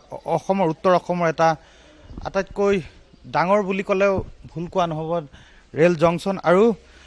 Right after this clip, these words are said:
অৰুণাচল প্ৰদেশৰ মুখ্যমন্ত্ৰীৰে উত্তৰ পূব সীমান্তৰ ৰেলৱেৰ বৈঠকৰ পিছতে এক ছেপ্টেম্বৰৰ পৰা নাহৰলগুণলৈ পুনৰ ৰেল সেৱা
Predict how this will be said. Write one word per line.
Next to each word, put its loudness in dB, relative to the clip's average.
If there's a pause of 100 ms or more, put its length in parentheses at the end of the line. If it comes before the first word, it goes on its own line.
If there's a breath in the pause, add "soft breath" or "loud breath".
অৰুণাচল 4
প্ৰদেশৰ 4
মুখ্যমন্ত্ৰীৰে 0 (320)
উত্তৰ 2
পূব 0 (100)
সীমান্তৰ 2 (160)
ৰেলৱেৰ 4
বৈঠকৰ 0
পিছতে -2 (680 soft breath)
এক 4
ছেপ্টেম্বৰৰ 2
পৰা 4
নাহৰলগুণলৈ 2
পুনৰ 2 (320 soft breath)
ৰেল 4
সেৱা 2